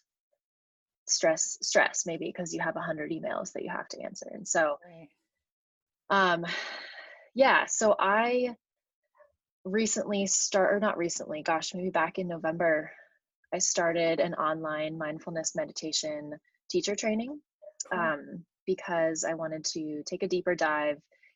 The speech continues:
Speaker 1: into the practice and the theory behind it, um, and sort of use that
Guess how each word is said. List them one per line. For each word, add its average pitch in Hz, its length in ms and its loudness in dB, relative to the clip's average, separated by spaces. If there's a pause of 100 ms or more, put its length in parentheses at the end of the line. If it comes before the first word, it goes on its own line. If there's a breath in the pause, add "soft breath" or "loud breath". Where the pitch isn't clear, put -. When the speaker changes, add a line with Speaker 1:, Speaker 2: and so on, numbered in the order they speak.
(160)
Speaker 1:
into 175 280 -4
the 160 220 -2
practice 160 480 0
and 165 100 -8
the 156 120 -6
theory 151 240 -4
behind 147 420 -4
it, 139 240 -6 (140)
um, 139 240 -10
and 151 120 -10
sort 147 200 -2
of 139 100 -14 (480)
use 165 380 -2
that 151 360 2